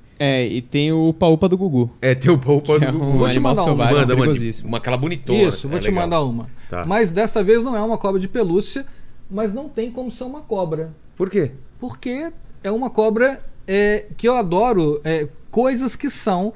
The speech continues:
Speaker 3: ligadas a répteis, ligadas a cobras, né? Então é só um, um enfeite, eu, eu, eu
Speaker 2: Entendi, olha aqui, ó.
Speaker 3: feita, é, é, se eu não tô enganado, foi feita por, por, por índios.
Speaker 2: É?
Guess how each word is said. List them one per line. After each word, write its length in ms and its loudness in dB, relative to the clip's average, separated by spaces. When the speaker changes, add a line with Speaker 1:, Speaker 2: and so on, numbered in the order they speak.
Speaker 3:
ligadas 520 4
a 80 -4
répteis, 520 0
ligadas 340 -6
a 80 -4
cobras, 480 -2
né? 320 -2
Então 280 0
é 60 0
só 120 -4
um, 300 -4
um 40 -2
enfeite, 400 2
eu, 140 2
eu, 340 -4
eu 280 -4
Speaker 2:
Entendi, 560 -2
olha 140 0
aqui, 240 -10
ó. 20 -12
Speaker 3:
feita, 600 0
é, 460 -4
é, 20 -10
se 160 -6
eu 40 0
não 100 -2
tô 100 -4
enganado, 400 -4
foi 80 -6
feita 300 -6
por, 220 -6
por, 340 -6
por 320 -6
índios. 600 -4
Speaker 2:
É? 280 0